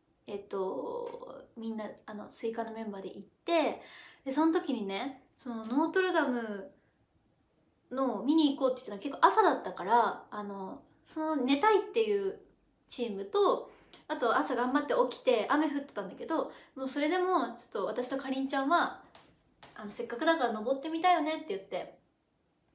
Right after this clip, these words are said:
行ったのね。だから、なんか、今日とかもちょうどその写真見返してて、かりんちゃんと連絡して、「いや、本当に行けてよかったね」って、「見れてよかったね」って、すごく言ってて、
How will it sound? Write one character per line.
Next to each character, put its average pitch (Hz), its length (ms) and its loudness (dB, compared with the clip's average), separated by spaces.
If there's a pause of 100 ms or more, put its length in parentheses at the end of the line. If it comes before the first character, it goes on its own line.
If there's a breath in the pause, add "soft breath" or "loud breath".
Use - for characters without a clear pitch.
行 226 100 -14
っ - 40 -20
た 285 120 -2
の 226 100 -4
ね。 180 220 -10 (680 loud breath)
だ 240 100 -10
か 254 120 0
ら、 226 300 2
な 240 80 -8
ん 233 100 -12
か、 208 240 -8 (360)
今 294 120 0
日 269 60 -4
と 240 100 2
か 214 100 -4
も 208 160 -4
ち - 100 -8
ょ 277 60 0
う 277 60 2
ど 269 80 2
そ 277 100 -4
の 269 60 -2
写 269 120 -6
真 262 240 -4
見 233 100 -4
返 247 220 -2
し - 100 -6
て 262 120 0
て、 214 480 -2
か 247 80 -8
り 226 100 -4
ん 226 60 -8
ち 233 80 -4
ゃ 233 60 -4
ん 220 80 -10
と 220 300 -8 (360 loud breath)
連 226 100 -10
絡 226 220 -6
し - 80 -10
て、 208 340 -6 (240 loud breath)
「い - 40 -16
や、 196 60 -10
本 226 300 -6
当 330 80 -4
に 302 140 2
行 285 40 -6
け 294 100 -6
て 302 100 -6
よ 302 80 -4
か 294 120 -6
っ - 80 -6
た 202 100 -10
ね」 233 180 -6 (100)
っ - 40 -20
て、 - 260 -12 (320 loud breath)
「見 254 100 -4
れ 262 80 -2
て 247 120 -4
よ 226 100 -2
か 233 120 -6
っ 226 100 -10
た 196 100 -8
ね」 196 160 -8
っ - 20 -12
て、 - 400 -14 (380)
す - 180 -14
ご 240 140 -2
く 202 240 -8
言 214 120 -14
っ - 20 -14
て 208 180 -10
て、 - 280 -14